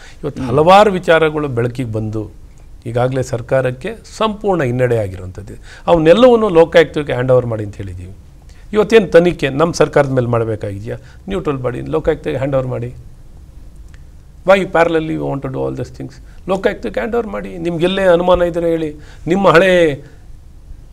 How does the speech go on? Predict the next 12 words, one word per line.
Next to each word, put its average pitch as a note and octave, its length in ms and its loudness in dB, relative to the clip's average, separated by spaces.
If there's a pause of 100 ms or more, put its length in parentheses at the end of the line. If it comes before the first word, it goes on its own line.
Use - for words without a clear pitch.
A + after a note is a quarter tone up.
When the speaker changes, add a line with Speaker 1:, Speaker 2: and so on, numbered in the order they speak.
(300)
Speaker 1:
ಆಪಾದನೆಗಳು D#3+ 580 4
ಇದ್ವಲ್ಲ, C#3 300 0
ಎರಡ್ B2+ 220 -2
ಸಾವಿರದ C#3 280 0
ಹದಿಮೂರರಿಂದ C3 600 -2
ಹದಿನೆಂಟು, A#2+ 460 -4
Speaker 2:
ಹ್ಮ್. - 640 -20 (400)
Speaker 1:
ಆ G3+ 240 8
ಆಪಾದನೆಗಳೆಲ್ಲನೂ B3+ 880 4
ಲೋಕಾಯುಕ್ತದಿಂದ A3+ 680 2
ತನಿಖೆ A#3 400 0
ಮಾಡಿ. G3+ 460 0